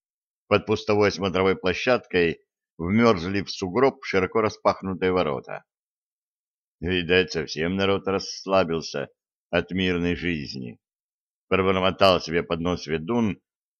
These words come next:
и покрутил правой кистью. Рука больше не болела. Для нее война тоже осталась далеко позади. Что же, тогда и нам спокойнее.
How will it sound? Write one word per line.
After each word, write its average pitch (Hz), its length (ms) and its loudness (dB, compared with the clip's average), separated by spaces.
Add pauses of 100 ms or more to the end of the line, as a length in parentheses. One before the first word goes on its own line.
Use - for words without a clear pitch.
и 92 80 -4
покрутил 95 600 -2
правой 87 380 4
кистью. 82 680 -10 (920)
Рука 120 340 6
больше 120 380 4
не 107 80 0
болела. 73 600 -2 (760)
Для 110 220 2
нее 135 440 6 (120)
война 107 340 4
тоже 92 420 0
осталась 113 580 2
далеко 78 460 -2
позади. 65 640 -8 (1200)
Что 165 320 0
же, 78 340 -6
тогда 131 320 6
и - 20 4
нам 127 460 4 (480)
спокойнее. 117 1120 2